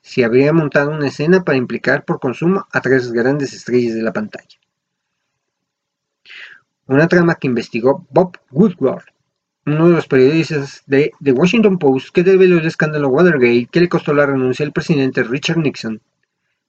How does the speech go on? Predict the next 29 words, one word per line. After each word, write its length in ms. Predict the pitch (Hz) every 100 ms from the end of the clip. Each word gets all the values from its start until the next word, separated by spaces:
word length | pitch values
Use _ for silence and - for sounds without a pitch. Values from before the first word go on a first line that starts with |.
| _ -
para 180 | 202
su 160 | 220 185
libro 320 | 151 147 147 -
Wire, 440 | 143 151 147 247 - _ _ _ - _ _
una 220 | 135 143
biografía 580 | 139 135 120 110 - 127
sobre 240 | 127 156 165
Belushi, 480 | 196 202 175 120 - _
y 100 | 135
en 60 | 165
la 100 | 196
que 80 | 208
no 80 | 196
encontró 500 | 190 190 180 175 175
ni 160 | 165
una 200 | 196 226
sola 260 | 190 208 196
pista 320 | 190 180 180
que 80 | 190
apoyara, 480 | 190 185 107 107 - _ _ _ -
más 240 | 131 147
allá 240 | 151 143
de 80 | 139
infundados 560 | 139 120 113 113 165 180
rumores, 560 | 202 165 147 156 - _
esta 240 | 123 -
hipótesis. 580 | 123 170 165 - 170 _ _ _ _ _ _ _ _ _ _ _ _ - _ _ _
No 140 | 117
obstante, 560 | - - 185 180 113